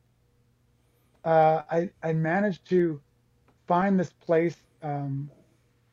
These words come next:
up in, uh, the Western Catskills in a town called Callicoon, this old hotel with a crazy <laughs> bar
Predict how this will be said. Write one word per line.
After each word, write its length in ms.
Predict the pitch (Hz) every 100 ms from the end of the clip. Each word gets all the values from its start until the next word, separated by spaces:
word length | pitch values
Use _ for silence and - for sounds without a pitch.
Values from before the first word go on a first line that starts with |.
| _ -
up 220 | 165 165 -
in, 360 | 170 165 156 -
uh, 380 | 147 143 139 78 - _ -
the 180 | 143 139
Western 400 | 135 170 170 170
Catskills 640 | 151 165 165 - 147 139 156
in 80 |
a 40 | 147
town 240 | - 160
called 260 | - 143 135
Callicoon, 680 | 156 165 156 - 165 151 135 - _ _ _
this 140 | - 143
old 460 | - 175 202 202 151 - - _ _
hotel 800 | 180 175 - 175 180 175 170 - _ _ - -
with 120 | 160
a 40 | 139
crazy 440 | - 175 185 170
<laughs> 100 | 143
bar 460 | 165 165 165 156